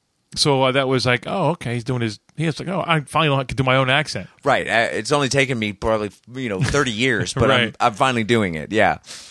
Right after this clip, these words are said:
Speaker 1: Yeah, and of course, I mean, they're gonna have the action. I mean, we saw.
Speaker 2: Oh, yeah.
Speaker 1: I mean, Jackie Chan, he's, he's no joke when
Speaker 2: And
Speaker 1: even
Speaker 2: it's legit action. Like,
Speaker 1: Yeah.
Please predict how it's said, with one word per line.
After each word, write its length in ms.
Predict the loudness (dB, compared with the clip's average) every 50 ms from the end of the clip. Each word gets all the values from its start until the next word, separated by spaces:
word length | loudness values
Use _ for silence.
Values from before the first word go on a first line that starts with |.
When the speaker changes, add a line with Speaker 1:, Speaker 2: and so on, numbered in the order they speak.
| -20 -20 -20 -20 -20 -20 -20 -20 -20 _ _ _ _ _ _ _ _
Speaker 1:
Yeah, 200 | 2 2 4 4 4
and 100 | 4 4
of 60 | 4
course, 240 | 2 2 0 2 0
I 40 | 0
mean, 140 | -2 -2 -2
they're 80 | 0 0
gonna 140 | 0 2 2
have 140 | 0 0
the 120 | 0 0 2
action. 440 | 2 2 2 0 -4 -6 -6 -6 -8
I 20 |
mean, 100 | -6 -6
we 60 | -4 -2
saw. 380 | 2 4 4 4 4 2 0 0
Speaker 2:
Oh, 200 | 0 0 0 -2
yeah. 240 | -2 -4 -4 -4 -6
Speaker 1:
I 40 | -10 _ -4
mean, 100 | -2 0
Jackie 260 | 2 2 0 0 0
Chan, 260 | 2 2 4 4 4
he's, 200 | 2 0 -2 -6 -8
he's 140 | -8 -4 0
no 140 | 0 0
joke 260 | 2 2 2 2 2 2
when 80 | 2 4
Speaker 2:
And 80 | 4
Speaker 1:
even 120 | 4 2 2
Speaker 2:
it's 80 | 0
legit 560 | 0 -2 -2 -2 -2 2 2 2 2 2 -2 _ -4
action. 520 | -2 0 0 -2 -4 -6 -6 -6 -6 -6
Like, 120 | -2 0 2
Speaker 1:
Yeah. 280 | 4 4 4 2 0